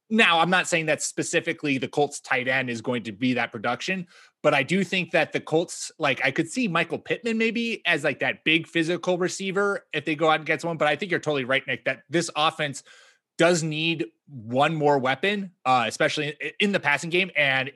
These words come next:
whether or not that's a tight end that they go get or that's, uh, a wide receiver,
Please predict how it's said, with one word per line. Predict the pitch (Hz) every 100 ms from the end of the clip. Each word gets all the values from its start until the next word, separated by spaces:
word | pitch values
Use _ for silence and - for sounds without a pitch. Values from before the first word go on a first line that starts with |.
| -
whether | 143 151
or | 147
not | 139
that's | 139 127
a | 117
tight | 123 123
end | 208 208
that | 202
they | 196
go | 190 202
get | 185 202 202 - - - _
or | 156 147 147
that's, | 135 131 123 - 131
uh, | 120 107 101
a | 117
wide | 120 113
receiver, | 110 214 208 185 170